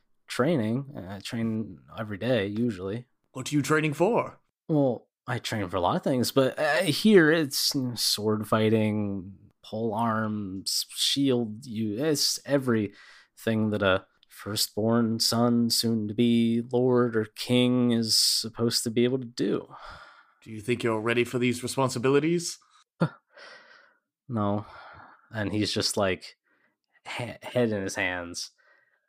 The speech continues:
Speaker 1: And he's <laughs> having just, like, a childhood breakdown. <laughs>
Speaker 2: Yeah. I'd be happy to show you a few tricks if you'd like. We could spar before your, uh, uh, uh, f-, friend comes back.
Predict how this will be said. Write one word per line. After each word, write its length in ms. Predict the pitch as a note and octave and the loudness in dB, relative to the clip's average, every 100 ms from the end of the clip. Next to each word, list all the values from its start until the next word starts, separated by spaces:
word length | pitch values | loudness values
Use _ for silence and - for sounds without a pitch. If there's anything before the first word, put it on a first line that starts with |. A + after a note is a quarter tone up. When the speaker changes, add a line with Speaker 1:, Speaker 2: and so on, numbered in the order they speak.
| _ _ _ _ _ | _ _ _ _ _
Speaker 1:
And 680 | G#2+ G#2+ G#2 F#2+ F#2 F#2 - - _ _ _ _ _ _ _ | -2 0 0 -2 -4 -8 -10 -14 _ _ _ _ _ _ _
he's 260 | - C#3+ - | 0 2 2
<laughs> 40 | |
having 380 | D3 C3 C3+ B2+ | 2 2 4 4
just, 260 | A#2 - A2 | 2 -2 -4
like, 140 | G#2 | -4
a 40 | |
childhood 460 | G#2 G#2 G2 F#2+ F#2 | -2 0 0 -4 -4
breakdown. 420 | F#2+ D#2+ G#2 G#2 - | -4 -4 -6 -6 -4
<laughs> 200 | D3 - _ | -4 -6 _
Speaker 2:
Yeah. 220 | B2+ A2+ C3 _ _ - | -14 -12 -14 _ _ -10
I'd 100 | D3+ | -2
be 260 | C#3 B2+ | 2 2
happy 300 | B2 D3+ D#3 | 0 0 2
to 120 | C#3 B2+ | 2 2
show 200 | - C#3+ | 4 4
you 140 | C#3 | 4
a 20 | |
few 180 | C3+ C#3+ | 2 0
tricks 460 | C3 D#3+ F3 F3 C3+ | 2 2 2 0 -2
if 80 | |
you'd 140 | D3+ D3 | 0 2
like. 380 | D3+ G3 G3+ - _ _ | 2 2 -2 -14 _ _
We 100 | F#3 | -2
could 180 | D3 C3 | 0 0
spar 600 | - - F3+ D3+ E3 E3+ | -2 0 4 4 4 2
before 360 | E3+ C#3 E3 D3+ | 0 -2 0 2
your, 360 | C#3+ C#3 C3+ - _ _ _ _ _ _ - | 2 0 -2 -10 _ _ _ _ _ _ -12
uh, 120 | - - - - | -12 -14 -20 -12
uh, 80 | - - | -8 0
uh, 180 | C#3+ B2+ - | 0 0 -8
f-, 220 | - - - - | -20 -20 -20 -20
friend 540 | - D#3 F3 G#3+ F3+ - | -8 -4 -2 -2 -6 -6
comes 260 | - F3 D3 | -2 0 2
back. 380 | D#3+ F3 G3 | 2 4 2